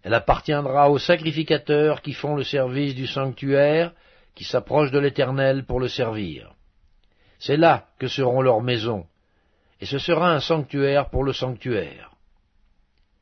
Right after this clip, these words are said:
Vingt-cinq mille cannes en longueur et dix mille en largeur formeront la propriété des Lévites,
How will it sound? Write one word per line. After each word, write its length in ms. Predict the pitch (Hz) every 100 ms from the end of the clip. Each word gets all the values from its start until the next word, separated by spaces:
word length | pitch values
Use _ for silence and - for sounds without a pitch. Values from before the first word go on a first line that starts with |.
| _ _ _ _ _ _ -
Vingt-cinq 540 | 165 196 - 196 190
mille 280 | 180 175 147
cannes 380 | 175 165 165 160
en 80 |
longueur 640 | 156 160 151 156 175 185 131
et 80 | 127
dix 180 | 135
mille 180 | 170 180
en 80 | 156
largeur 600 | 147 135 120 143 147 135
formeront 540 | - 131 143 131 143
la 100 | 147
propriété 680 | 120 131 135 127 139 131 139
des 100 | 131
Lévites, 560 | 127 117 95 80 - -